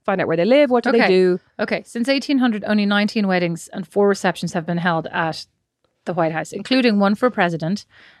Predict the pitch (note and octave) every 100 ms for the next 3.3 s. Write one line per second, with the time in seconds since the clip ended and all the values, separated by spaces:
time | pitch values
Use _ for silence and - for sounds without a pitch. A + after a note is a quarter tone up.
0 | - F#3 G#3+ B3+ A#3+ A3 G3+ G3 - F3
1 | D#3+ D#3+ - - C4 C4 - A#3 - A#3+
2 | A#3 - A3 G#3+ A3 - F3+ D3+ C#3+ F#3+
3 | F3 D3 -